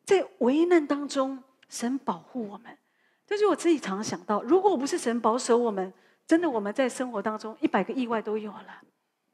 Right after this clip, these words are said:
走在路上，在家中，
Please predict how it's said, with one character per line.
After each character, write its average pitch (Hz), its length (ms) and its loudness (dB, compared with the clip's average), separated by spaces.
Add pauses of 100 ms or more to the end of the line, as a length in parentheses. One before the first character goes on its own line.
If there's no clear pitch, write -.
(720)
走 196 180 -6
在 240 200 -2
路 247 200 -6
上， 214 400 -8 (460)
在 240 180 -2
家 233 300 -4
中， 226 340 -10